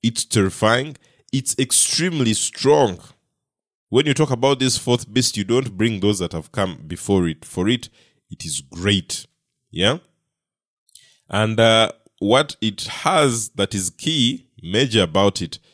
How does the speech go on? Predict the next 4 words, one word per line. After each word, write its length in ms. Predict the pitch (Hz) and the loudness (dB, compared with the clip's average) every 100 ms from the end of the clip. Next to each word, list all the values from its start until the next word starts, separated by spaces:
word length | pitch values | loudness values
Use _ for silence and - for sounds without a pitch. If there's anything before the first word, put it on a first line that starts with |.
| _ - | _ -10
it 140 | 90 | -2
has 280 | 123 120 - | -2 -2 -4
ten 540 | - 156 151 147 165 - _ _ | -2 2 2 0 -10 -16 _ _
horns. 720 | _ - 104 87 67 - - | _ 0 0 0 -4 -12 -14